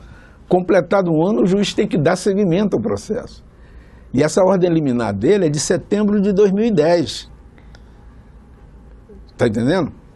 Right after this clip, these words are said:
Então, a, a falta, depois de mil tentativas, a falta de outra medida, eu agora,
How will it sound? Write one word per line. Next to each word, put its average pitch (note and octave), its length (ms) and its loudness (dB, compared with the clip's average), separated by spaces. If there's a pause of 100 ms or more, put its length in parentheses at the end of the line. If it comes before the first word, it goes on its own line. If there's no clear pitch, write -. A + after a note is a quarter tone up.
Então, C4 380 -2
a, C#4+ 160 -4
a G#3 120 2
falta, A3+ 560 -2
depois C#3 440 0
de D#3 80 0
mil E3 580 2 (340)
tentativas, F3 1040 0 (300)
a C#3 160 0
falta G#3+ 500 0
de C3 320 4
outra C#3+ 540 4
medida, C3 640 0 (100)
eu D#3 160 2
agora, D#3 500 2